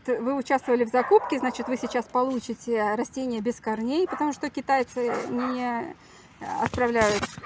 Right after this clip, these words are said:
растения, э, с корнями. И ещё и перед периодом спячки. И что вы будете делать с варигатом, который трудно выходить? У меня, э, максимально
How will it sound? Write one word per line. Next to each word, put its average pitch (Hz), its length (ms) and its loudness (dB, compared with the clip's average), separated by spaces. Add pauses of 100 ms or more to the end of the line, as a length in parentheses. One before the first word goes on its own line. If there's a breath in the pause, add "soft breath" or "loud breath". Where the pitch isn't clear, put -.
(280)
растения, 214 680 -2 (340)
э, 226 60 -8
с - 80 -14
корнями. 214 640 0
И 254 60 -2
ещё 320 260 2 (100)
и 339 60 4 (100)
перед 302 280 0 (160)
периодом 262 420 0
спячки. - 640 -6 (600 soft breath)
И 262 80 -4
что - 180 2
вы 349 80 2
будете 285 260 -2
делать 269 400 0 (220)
с - 100 -16
варигатом, 269 600 2
который 285 380 -2
трудно 262 680 -2
выходить? 220 680 -2 (1300 soft breath)
У 254 40 -4
меня, 320 300 6 (340)
э, 254 500 4 (440)
максимально 269 880 6